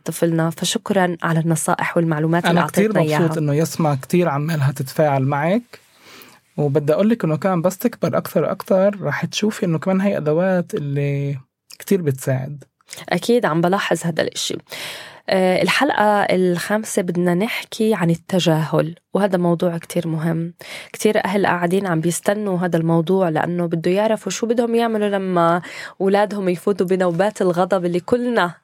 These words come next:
Speaker 1: بنعاني منها.
Speaker 2: مش بس الأهل، بقول لك كمان، آه، كتير أخصائيين. آه، تجاهل لعب على فكرة مرام. آه، في كتير محلات، آه، كمان مخطئين، آه،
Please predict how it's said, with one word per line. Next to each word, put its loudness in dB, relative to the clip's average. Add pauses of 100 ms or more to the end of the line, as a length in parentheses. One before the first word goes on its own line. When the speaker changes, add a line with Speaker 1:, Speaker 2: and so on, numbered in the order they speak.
Speaker 1:
بنعاني 2
منها. 2
Speaker 2:
مش 2
بس 2
الأهل، 2
بقول 2
لك 0
كمان، 2
آه، -4 (220)
كتير 0
أخصائيين. -2 (720)
آه، 0
تجاهل 2
لعب 2 (100)
على 0
فكرة -2
مرام. 2 (120)
آه، 2
في -4
كتير 0
محلات، 0 (340)
آه، 4 (500)
كمان 2
مخطئين، 0 (220)
آه، 2